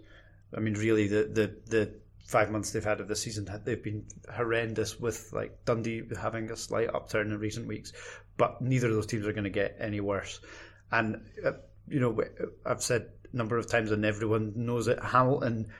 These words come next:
have an annoying habit for anyone down there of, like, picking, you know, they'll lose four to Dundee, but then they'll beat Rangers, or they'll pick up a point at, at, at Celtic Park or something like that, and they'll go on a, a run at some point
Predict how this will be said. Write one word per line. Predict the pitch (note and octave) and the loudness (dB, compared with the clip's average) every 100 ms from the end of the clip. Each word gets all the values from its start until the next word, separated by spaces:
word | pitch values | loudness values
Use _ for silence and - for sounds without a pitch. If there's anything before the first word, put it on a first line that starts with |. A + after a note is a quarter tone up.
| - | -2
have | A2+ A2 | 0 2
an | A#2 | 0
annoying | A2+ A2+ A2 A2 G#2+ | 4 4 6 2 -2
habit | - A2 G#2+ A2+ - | -2 0 2 0 0
for | A2+ | 2
anyone | A#2 B2+ A#2+ A2+ A2 | 4 4 4 2 2
down | A2 G#2+ | 2 2
there | G#2+ G2+ G2 - - - | 2 0 -2 -10 -4 4
of, | A2 G2+ | 4 4
like, | G2+ G2+ - - - - | 0 0 -2 -12 -16 -6
picking, | G#2 - A2 A2+ | -4 -2 -4 -2
you | A#2+ | -2
know, | G#2 | 0
they'll | A#2 A2+ | 0 0
lose | A2 A#2+ A#2 G2 - - | 2 2 2 0 -6 -10
four | - A2 A#2+ A#2 G#2+ G#2 | -10 -4 2 4 4 2
to | A#2 | -2
Dundee, | A2 A#2+ A#2 A#2 A2 | 0 0 2 0 0
but | A#2 - | -2 -2
then | A2+ G#2 | -2 0
they'll | G#2+ G#2+ | -2 -2
beat | G#2+ G#2+ | -2 0
Rangers, | A#2 A2 G2+ G2+ - - | 0 0 -2 -6 -10 -4
or | A2+ G#2 | 0 2
they'll | G#2 G#2 G2+ - - | 0 -2 -4 -14 -12
pick | - G2 | -10 -6
up | - | -8
a | F#2+ | -8
point | - G#2+ G2+ | -2 -2 -2
at, | - - - - | -4 -6 -10 -10
at, | A2+ - | -10 -4
at | - - - | -6 -6 -6
Celtic | - A2+ A#2 | -2 -2 0
Park | C3+ A#2 A2+ | 2 2 2
or | G2+ | -4
something | A#2+ A2+ | -4 -4
like | A#2 | -2
that, | B2 B2 - - - | -2 -2 -6 -14 -4
and | B2 A#2 | 0 2
they'll | A#2 | 2
go | A2+ C3+ B2 | 6 10 10
on | A2+ | 10
a, | A2+ - | 4 2
a | A2+ | 0
run | G#2 C3 A#2+ | 6 8 8
at | B2+ | 4
some | - C#3+ | 6 6
point | - A#2 A2 | 6 4 2